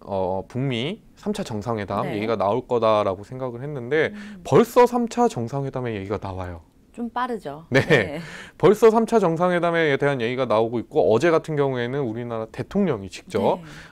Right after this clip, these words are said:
Speaker 1: 어, 이 관련한 얘기들이 오가고 있다라고
Speaker 2: 음.
Speaker 1: 또 발표를 했거든요.
Speaker 2: 그쵸.
Speaker 1: 남북경협주는 빠른 시일 내에
Speaker 2: 음.
Speaker 1: 주도 테마로 다시 돌아설 가능성이 있습니다.
Speaker 2: 네.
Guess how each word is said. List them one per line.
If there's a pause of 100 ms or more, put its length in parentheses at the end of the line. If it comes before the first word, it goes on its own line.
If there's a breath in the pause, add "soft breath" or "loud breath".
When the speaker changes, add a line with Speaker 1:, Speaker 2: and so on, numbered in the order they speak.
Speaker 1:
어,
이
관련한
얘기들이
오가고
있다라고
Speaker 2:
음.
Speaker 1:
또
발표를
했거든요.
Speaker 2:
그쵸. (560 loud breath)
Speaker 1:
남북경협주는 (540)
빠른
시일
내에
Speaker 2:
음.
Speaker 1:
주도
테마로
다시
돌아설
가능성이
있습니다.
Speaker 2:
네.